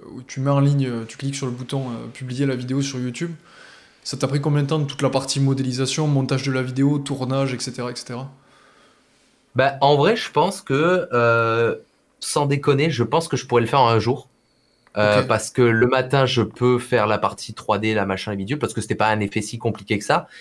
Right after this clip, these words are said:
Speaker 2: Après, je peux faire le montage. En, en vrai, le, il y a beaucoup de mes vidéos sur ma, sur ma chaîne YouTube qui ont été faites en un jour, tu vois, ou deux max.
Speaker 1: Hmm.
Speaker 2: Euh, par exemple, l'araignée, ça demandait un peu plus de temps parce qu'il y avait un pote à moi qui travaillait, il y avait un échange, tu vois. Dès qu'il y a un peu plus de personnes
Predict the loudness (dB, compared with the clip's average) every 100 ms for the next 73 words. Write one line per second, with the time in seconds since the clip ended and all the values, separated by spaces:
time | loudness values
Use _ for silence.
0 | -20 _ 0 2 0 2 0 2 4 2
1 | 4 4 4 4 4 4 2 0 0 -2
2 | 2 0 0 -2 -2 0 -2 -2 -2 0
3 | 0 0 -4 -6 -4 -4 -6 -6 -6 0
4 | 0 -2 -4 -2 0 0 0 -4 -4 -6
5 | -4 -4 2 2 2 -2 -10 -14 _ _
6 | -10 -8 -4 0 2 2 2 2 2 4
7 | 4 2 2 2 2 2 2 0 -4 -2
8 | 0 2 2 -2 0 0 2 2 0 0
9 | -2 -4 -2 -4 -4 -2 -2 0 2 2
10 | 0 0 0 -2 0 0 0 -2 0 2
11 | 0 -6 -2 -2 2 2 4 2 0 -4
12 | -2 0 2 0 2 2 2